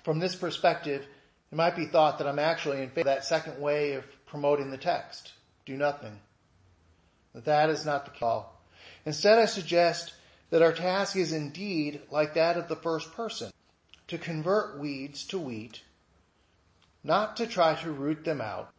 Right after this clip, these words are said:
to remember that we indeed are weeds ourselves in need of that same conversion. To do that, we must remember that this is not a physical fight,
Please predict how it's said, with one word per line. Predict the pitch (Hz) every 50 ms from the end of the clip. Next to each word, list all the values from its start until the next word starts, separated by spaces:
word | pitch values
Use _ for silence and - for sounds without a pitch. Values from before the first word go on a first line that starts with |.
| _ _ _ _ _ _ _ _ -
to | - 175 180
remember | 180 185 190 196 202 202 208 196 160
that | 160 175 175 - 151
we | 165 185 196 190 190
indeed | 175 165 151 160 160 160 170 180 175 - -
are | 135 143 147 147
weeds | 151 165 180 185 180 151 -
ourselves | 156 139 131 127 - 180 185 180 156 135 127 120 127 135 131 135
in | 143 139 139 143
need | 156 170 175 180 165
of | 165 143
that | 156 151 147 - -
same | - 165 160 160 165 160 156
conversion. | 147 151 143 131 139 147 143 123 107 101 - _ _ _ _ _ _ _ _ _ _ _ _ _ _ _ _ _ _ _ _ _ _ _ _ _ _ _ _ -
To | 143 147
do | 143 160 160 156
that, | 156 156 156 156 147 147
we | 151 151
must | 147 147 143 139 - 139
remember | 131 131 143 151 156 156 156 160 156 156 147 143 - - - _ _ _ _ _ _ _ _ -
that | 131 123
this | 170 160 151 -
is | 160 147 -
not | 147 151 156 160 165 165
a | 160 -
physical | 165 160 151 160 - 160 165 160
fight, | - - - 117 101 101 98